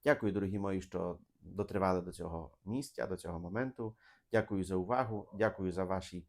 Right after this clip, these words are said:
пожертви, за підтримку цього каналу. Я її використовую на різні справи задля перемоги. Якщо хтось бажає долучитися, то в описі під цим відео є така можливість.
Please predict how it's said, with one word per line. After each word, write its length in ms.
пожертви, 640
за 120
підтримку 480
цього 220
каналу. 500
Я 80
її 160
використовую 680
на 120
різні 320
справи 420
задля 380
перемоги. 580
Якщо 240
хтось 160
бажає 320
долучитися, 640
то 100
в 80
описі 300
під 140
цим 160
відео 360
є 140
така 220
можливість. 520